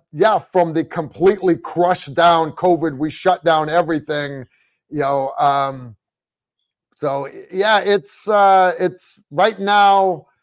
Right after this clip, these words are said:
classes are not feeling good. That's okay. I understand. Uh, we tighten the belt up an extra notch, and, uh, we're not gonna quit because I,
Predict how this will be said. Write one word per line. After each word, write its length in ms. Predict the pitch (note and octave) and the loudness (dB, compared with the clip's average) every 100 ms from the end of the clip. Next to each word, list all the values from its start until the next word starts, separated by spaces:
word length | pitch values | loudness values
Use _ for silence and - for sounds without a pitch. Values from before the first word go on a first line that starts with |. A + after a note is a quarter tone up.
| _ _ _ - | _ _ _ -10
classes 540 | - F3+ G#3+ - F3 | 2 4 4 0 -2
are 100 | F3 | -2
not 300 | E3 F3 - | 0 -2 -2
feeling 400 | F#3+ F#3+ F#3+ E3+ | 0 2 0 -2
good. 260 | C3 F#3+ E3+ | 0 0 0
That's 280 | F3 F3+ F#3 | 2 2 2
okay. 480 | F#3 F#3+ G3+ A#3 G#3+ | -4 0 2 0 -2
I 140 | D#3 D#3+ | 0 0
understand. 760 | E3+ E3 - F3+ F#3 F#3+ F#3 F3 | 0 -6 -4 -4 -2 -4 -6 -4
Uh, 520 | D3+ D3+ D3+ D3 C3+ - _ - | 0 2 2 0 -4 -10 _ -8
we 140 | D#3 | -8
tighten 320 | D#3 F#3+ G3 | 0 0 2
the 80 | F3+ | -2
belt 360 | - F#3 G3+ - | 0 0 0 2
up 180 | G#3 - | 0 0
an 100 | E3+ | -2
extra 340 | F3 E3+ - E3 | -2 -4 -6 -4
notch, 560 | D#3+ F#3 A3 _ - - | 0 -2 -2 _ -20 -14
and, 440 | D#3 D#3 D#3+ D#3 | -8 -8 -8 -10
uh, 320 | D#3+ D#3+ D3+ C3+ _ _ _ - | -4 0 0 -2 _ _ _ 0
we're 120 | A#3+ | 2
not 160 | C4+ A#3+ | 2 0
gonna 180 | G#3 | -2
quit 300 | F3+ G3+ G#3+ - | -2 2 0 0
because 960 | - D#3+ - F3+ F3 F3 E3 D3 - - _ _ | -6 -6 -2 0 2 2 0 -4 -12 -20 _ _
I, 80 | - | 0